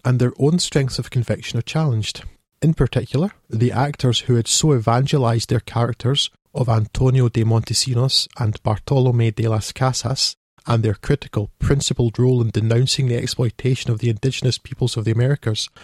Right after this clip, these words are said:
are found very much wanting. Sebastian, who at first has seemed invested in and sympathetic to the locals' plight, begins to care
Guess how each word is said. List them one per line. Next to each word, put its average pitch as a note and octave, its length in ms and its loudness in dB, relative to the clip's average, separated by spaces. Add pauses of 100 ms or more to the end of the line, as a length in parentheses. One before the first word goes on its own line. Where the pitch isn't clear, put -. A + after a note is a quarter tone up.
are C#3 100 0
found E3 260 2
very G#2 200 0
much G#2+ 200 -2
wanting. B2 460 0 (400)
Sebastian, C3 720 0 (420)
who - 60 2
at - 80 0
first - 280 0
has F3+ 100 0
seemed B2+ 200 -2
invested A#2+ 520 0
in C#3 220 2
and B2 120 -4
sympathetic - 680 -2
to A#2+ 140 -2
the G#2+ 80 0
locals' A2+ 340 0
plight, - 440 -4 (300)
begins D3 380 0
to - 100 -2
care A#2+ 300 0